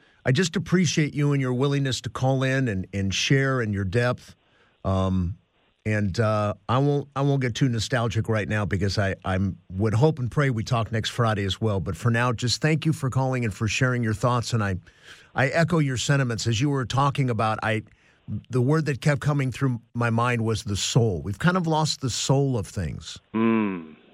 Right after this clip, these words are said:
Speaker 2: mm-hmm.
Speaker 1: And I don't mean necessarily in a religious way.
Speaker 2: Right, but I mean, I think that's why I was thinking about music.
Speaker 1: Yep.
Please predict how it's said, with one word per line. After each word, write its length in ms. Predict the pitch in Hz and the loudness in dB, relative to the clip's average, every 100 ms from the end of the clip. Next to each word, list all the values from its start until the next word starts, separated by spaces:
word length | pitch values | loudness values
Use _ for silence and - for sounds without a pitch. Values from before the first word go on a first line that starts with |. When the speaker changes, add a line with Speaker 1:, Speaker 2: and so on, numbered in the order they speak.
| - | -4
Speaker 2:
mm-hmm. 360 | 98 101 131 | -2 0 0
Speaker 1:
And 100 | 120 | 0
I 80 | 131 | 2
don't 140 | 135 | 0
mean 140 | 131 127 | 0 0
necessarily 680 | 127 - 117 135 123 123 113 | -2 -2 -2 0 0 0 0
in 80 | |
a 60 | 107 | 0
religious 580 | 101 107 113 104 87 - | 0 0 0 -2 -4 -6
way. 240 | 78 62 - _ _ _ _ - - | -8 -8 -14 _ _ _ _ -12 0
Speaker 2:
Right, 300 | 143 196 143 | 2 2 0
but 120 | 139 | 0
I 40 | 143 | 2
mean, 200 | 120 160 | 2 0
I 100 | 113 | -4
think 140 | - | -4
that's 180 | 127 - | -4 -2
why 200 | 123 117 | -2 0
I 80 | 113 | 0
was 160 | 110 - | -2 -4
thinking 200 | 135 113 | -4 -2
about 200 | 104 117 | -2 0
music. 440 | 107 160 165 - - | 0 0 0 -6 -4
Speaker 1:
Yep. 220 | 85 85 | -4 -4